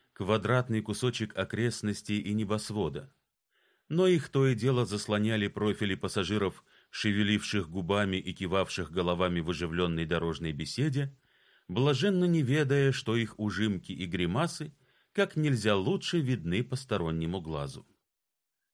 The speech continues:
Для них час дороги домой с рынка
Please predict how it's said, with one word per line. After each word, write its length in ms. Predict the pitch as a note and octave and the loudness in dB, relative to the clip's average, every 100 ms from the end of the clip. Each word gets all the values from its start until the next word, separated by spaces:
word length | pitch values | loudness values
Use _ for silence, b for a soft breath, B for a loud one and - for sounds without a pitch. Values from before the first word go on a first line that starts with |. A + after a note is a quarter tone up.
| _ _ _ - | _ _ _ -10
Для 240 | E2 F#2 | -2 0
них 420 | A2+ D3+ - - _ _ _ - | 2 0 -4 -16 _ _ _ -6
час 320 | C#3+ C#3+ F#2+ | 0 0 0
дороги 440 | F#2+ G2+ B2+ F#2+ | 0 2 0 0
домой 340 | F#2 F#2 G#2+ F#2+ | 0 0 0 -2
с 100 | - | -2
рынка 480 | D3 A#2+ - C#2+ | 0 -2 -2 -8